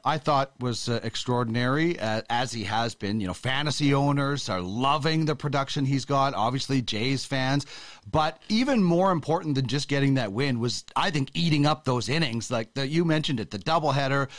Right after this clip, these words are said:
the bullpens were taxed. Just how important was a guy to go out there and say, "I'm the horse, I got you, get on my back"?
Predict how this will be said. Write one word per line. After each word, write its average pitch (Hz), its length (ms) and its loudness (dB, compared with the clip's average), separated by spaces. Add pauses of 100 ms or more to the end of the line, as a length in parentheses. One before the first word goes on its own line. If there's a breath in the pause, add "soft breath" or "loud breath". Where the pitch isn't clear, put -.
the - 100 -14
bullpens 147 600 2
were 123 140 -4
taxed. 127 480 -2 (340 loud breath)
Just - 180 -4
how 214 220 4
important 165 420 0
was 143 140 0
a 143 60 -2
guy 143 340 0
to 143 80 0
go 135 240 0
out 135 200 0
there 131 200 -2
and 123 100 -4
say, 120 220 -6
"I'm 156 240 2
the 170 100 2
horse, 147 400 0
I 143 160 4
got 139 460 0
you, 143 100 0
get 139 220 -2
on 131 180 2
my 107 140 0
back"? 82 420 -6